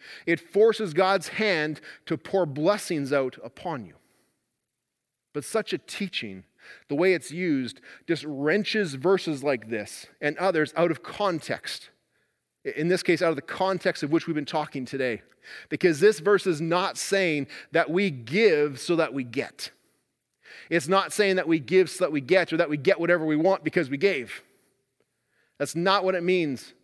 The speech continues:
That's not what we mean when we say that we are inviting people to experience a life that's better with Jesus. And that's certainly not what Paul is saying in this particular verse.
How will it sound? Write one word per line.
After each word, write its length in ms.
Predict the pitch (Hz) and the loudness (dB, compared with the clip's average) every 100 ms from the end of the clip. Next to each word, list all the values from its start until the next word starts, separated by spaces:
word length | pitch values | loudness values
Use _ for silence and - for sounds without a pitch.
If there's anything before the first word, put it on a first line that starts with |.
| - - | -20 -10
That's 180 | - 151 | -4 -2
not 180 | 180 196 | 0 2
what 140 | 165 | 2
we 220 | 156 220 214 | 2 2 2
mean 320 | 165 151 156 | 2 2 0
when 100 | 170 | 0
we 160 | 180 | 0
say 180 | 190 202 | 2 2
that 140 | 185 160 | 2 2
we 100 | 170 | 2
are 80 | |
inviting 440 | 165 131 180 196 190 | 0 4 4 4 0
people 320 | - 196 175 | -2 -2 -2
to 140 | 185 | -4
experience 520 | 165 - - 202 196 165 | -4 -4 0 2 2 2
a 80 | |
life 300 | 147 160 196 | 2 4 2
that's 140 | 175 139 | 0 0
better 200 | 180 170 | 0 0
with 140 | 139 | -4
Jesus. 500 | 127 180 139 110 - - _ - - | -4 -4 -4 -10 -16 -20 _ -20 -12
And 80 | 156 | 0
that's 140 | 175 - | 0 2
certainly 240 | 214 196 | 0 2
not 160 | 190 175 | 2 2
what 180 | 156 | 0
Paul 360 | - - 208 196 | -6 0 4 4
is 80 | 160 | 2
saying 460 | - 208 185 147 | 0 2 2 0
in 220 | 185 185 175 | 0 0 2
this 160 | 160 | -2
particular 560 | - 160 165 156 151 143 | -4 -6 -4 -2 -2 0
verse. 460 | 160 151 - - | 0 -4 -6 -14